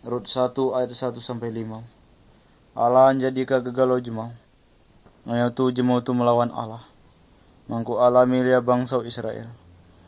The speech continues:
Mangku manusia tu keruan dengan ndak nyembah dia.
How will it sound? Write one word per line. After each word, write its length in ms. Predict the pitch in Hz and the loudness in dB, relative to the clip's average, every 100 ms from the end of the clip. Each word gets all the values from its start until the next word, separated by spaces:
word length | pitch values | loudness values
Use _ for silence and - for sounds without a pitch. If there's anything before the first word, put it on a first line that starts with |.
| - _ | -20 _
Mangku 320 | 117 117 117 123 | -6 -4 0 2
manusia 400 | 123 123 120 127 123 | 2 2 2 0 0
tu 160 | 127 123 | -2 -4
keruan 640 | 127 127 127 127 123 - | -2 2 4 4 2 -6
dengan 400 | 123 123 123 120 | -6 -4 -2 -2
ndak 240 | 120 123 - - _ | 2 2 0 -14 _
nyembah 560 | 117 117 113 113 95 117 | -8 -6 -4 -4 -6 -10
dia. 320 | 110 107 | -10 -12